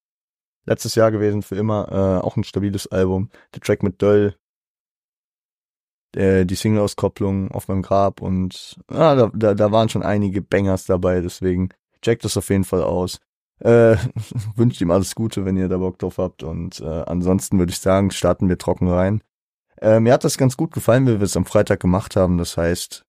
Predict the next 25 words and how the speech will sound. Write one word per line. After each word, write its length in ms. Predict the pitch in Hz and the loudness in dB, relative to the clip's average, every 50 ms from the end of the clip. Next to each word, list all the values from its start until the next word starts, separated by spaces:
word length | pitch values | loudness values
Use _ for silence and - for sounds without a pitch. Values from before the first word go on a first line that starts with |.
| _ - | _ -6
wir 120 | - 90 | -4 -2
haben 80 | 90 101 | 0 2
hier 120 | 101 92 | 4 4
nicht 160 | 92 98 - | 4 2 2
so 80 | - 87 | 0 -2
ein 100 | 87 90 | -2 -2
konzeptlastiges 920 | - - 90 87 - - 110 - - - 92 - - - 95 90 87 - - | -2 -2 -6 -4 -4 -6 -6 -6 -2 -4 -4 -4 -4 -6 -4 -4 -4 -4 -4
Album, 420 | - 80 85 92 92 87 85 87 | 0 0 2 2 2 0 0 -2
deswegen 400 | 85 85 - - - 78 85 85 | -4 -6 -6 -6 -4 -2 -2 0
sage 220 | 82 85 85 82 - | 0 0 -2 -2 -4
ich 60 | - | -8
euch 160 | 95 - - | -8 -8 -4
einfach, 400 | - 82 78 - - 71 - - _ _ _ _ _ _ _ | -4 -4 -4 -4 -6 -6 -8 -8 _ _ _ _ _ _ _
hört, 400 | - 95 104 113 110 - - - - | 0 2 2 2 2 0 -8 -12 -8
oder 240 | - - 90 90 82 | -6 -2 0 0 0
vielleicht 240 | - 76 76 - - | 0 -2 -2 0 -2
habt 160 | 104 - - | -2 -2 -2
ihr 80 | 104 - | -4 -2
schon 240 | - 98 95 92 | 0 0 0 0
die 80 | 90 87 | 0 -2
zweite 340 | - - - 90 92 - 92 | -4 -2 0 0 0 0 -2
Hälfte 200 | 90 - - 82 | -2 -2 -2 -6
des 120 | 80 - | -6 -4
Albums 300 | - 82 87 82 82 - | -2 -2 -2 -2 -4 -4
gehört, 440 | - 80 90 104 95 98 98 - - | -4 0 2 2 4 2 2 0 -4